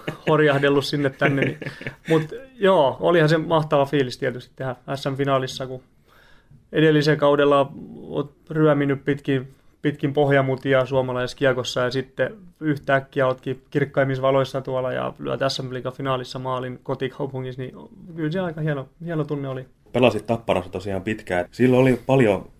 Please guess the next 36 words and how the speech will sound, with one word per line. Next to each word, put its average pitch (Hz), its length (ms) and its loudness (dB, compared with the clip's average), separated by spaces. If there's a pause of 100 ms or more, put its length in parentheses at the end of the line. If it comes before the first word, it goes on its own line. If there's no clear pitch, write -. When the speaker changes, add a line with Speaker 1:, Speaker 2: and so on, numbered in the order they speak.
(220)
Speaker 1:
syyteltiin 92 520 2
Tapparaa, 90 460 -2
että 85 180 -10
muun 87 120 -10
muassa, 90 200 -6
että 92 120 -10
Turussa 104 320 -2
paini, 82 360 -6
niin 85 100 -8
Tappara 87 360 -4
tunnettiin 85 400 -8
nimellä 87 260 -4
Kahvara. 82 500 -4
Niin 82 120 -6
oliko 117 160 0
tää 120 120 0
sun 120 100 2
mielestä 101 260 -2
maine 107 260 0
mitenkään 92 460 -2
ansaittu, 110 300 -4
vai 90 100 -2
teettekö - 240 0
te 101 60 -2
yhtään 95 240 -4
mitään 101 200 -2
eri 110 160 2
tavalla 80 240 -4
sit - 100 -16
kuin 95 120 -6
muut 95 160 -2
joukkueet? 80 360 -4
Että 76 100 -12
oliko 85 160 -8
tää 90 100 -8
jotenkin 87 300 -8